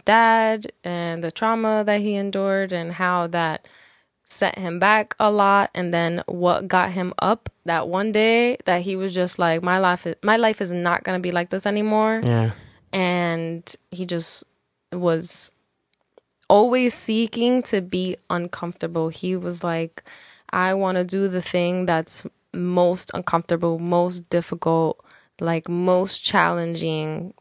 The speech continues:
Speaker 1: because that's what's gonna get me to the next step." And for me, I was just like, "Damn, like, do you have to be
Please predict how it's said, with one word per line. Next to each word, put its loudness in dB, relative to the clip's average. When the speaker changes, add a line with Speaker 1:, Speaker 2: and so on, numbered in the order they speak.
Speaker 1:
because -2
that's 0
what's -6
gonna -6
get -6
me -6
to -8
the -2
next -4
step." -4
And -6
for -2
me, 4
I 4
was 2
just 2
like, 2
"Damn, 2
like, 2
do -4
you 2
have 0
to -2
be -4